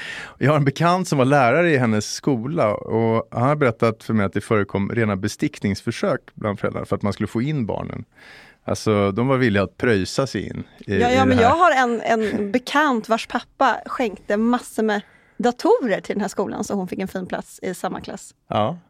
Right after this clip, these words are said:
Speaker 2: Mm.
Speaker 1: se där.
Speaker 2: Se där.
Speaker 1: Stil, det funkade alltså.
Speaker 2: Ja, och, och det
Speaker 1: Undrar om det är
Speaker 2: stämmer. Ryktet
Speaker 1: preskriberat,
Speaker 2: stämmer.
Speaker 1: <laughs> undrar om det är preskriberat det här brottet. Det är ju ändå
Speaker 2: <laughs>
Speaker 1: bestickning. Det där skrev jag uppsats om på juristlinjen, mutbrott.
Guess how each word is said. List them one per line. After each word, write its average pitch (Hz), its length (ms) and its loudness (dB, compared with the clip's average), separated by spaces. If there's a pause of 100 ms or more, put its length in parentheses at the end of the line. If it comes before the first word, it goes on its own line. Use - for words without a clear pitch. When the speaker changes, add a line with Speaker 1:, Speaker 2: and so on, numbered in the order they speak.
Speaker 2:
Mm. 214 160 0
Speaker 1:
se 123 160 0
där. 147 320 2
Speaker 2:
Se - 160 -2
där. 262 200 2 (140)
Speaker 1:
Stil, 131 320 0
det 147 80 4
funkade 139 400 2
alltså. - 220 -4
Speaker 2:
Ja, 254 200 2 (100)
och, 220 180 0
och 214 120 0
det 127 60 2
Speaker 1:
Undrar 127 180 4
om 175 60 4
det 185 60 4
är - 40 4
Speaker 2:
stämmer. 226 100 4
Ryktet 180 160 4 (180)
Speaker 1:
preskriberat, 175 540 4
Speaker 2:
stämmer. - 180 0
Speaker 1:
<laughs> - 20 -
undrar 127 120 4
om 139 40 2
det 165 60 0
är - 20 0
preskriberat 170 560 2
det 156 60 2
här 120 80 4
brottet. 104 320 2
Det 113 60 2
är 131 80 4
ju 165 60 2
ändå 143 180 0
Speaker 2:
<laughs> 135 100 2
Speaker 1:
bestickning. 131 540 -2 (380)
Det 113 60 -2
där 131 100 4
skrev 185 260 0
jag 127 300 4 (340)
uppsats - 480 -2
om 107 120 2
på 113 60 0
juristlinjen, 113 500 0
mutbrott. 117 720 -4